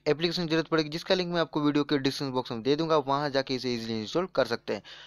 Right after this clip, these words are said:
तो सबसे पहले दोस्तों इस एप्लीकेशन को ओपन करोगे तो इसका जो इंटरफेस है कुछ इस तरह से ओपन होता है, जैसे कि आप अपनी स्क्रीन पे देख पा रहे होंगे। तो उसके बाद आपको गेट स्टार्टेड पे इस तरह से क्लिक कर देना है।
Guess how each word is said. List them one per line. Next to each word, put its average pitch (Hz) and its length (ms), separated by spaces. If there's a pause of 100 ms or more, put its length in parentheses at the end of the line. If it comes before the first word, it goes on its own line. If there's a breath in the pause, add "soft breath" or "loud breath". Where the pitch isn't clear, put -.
(120)
तो 131 120
सबसे 160 220
पहले 185 160
दोस्तों 185 200
इस 175 100
एप्लीकेशन 175 260
को 151 140
ओपन 156 220
करोगे 156 280
तो 147 100
इसका 147 240
जो 139 100
इंटरफेस 143 400
है 147 60
कुछ - 160
इस 135 120
तरह 135 140
से - 160
ओपन 120 260
होता 151 220
है, 151 100
जैसे 135 180
कि 135 80
आप 127 120
अपनी 127 180
स्क्रीन 117 200
पे 180 140
देख 120 320
पा 123 100
रहे 117 100
होंगे। 104 140
तो - 420
उसके 156 160
बाद 175 60
आपको 180 200
गेट 160 260
स्टार्टेड 151 320
पे 147 100
इस 139 100
तरह 143 140
से 135 120
क्लिक 113 280
कर 156 140
देना 165 200
है। - 120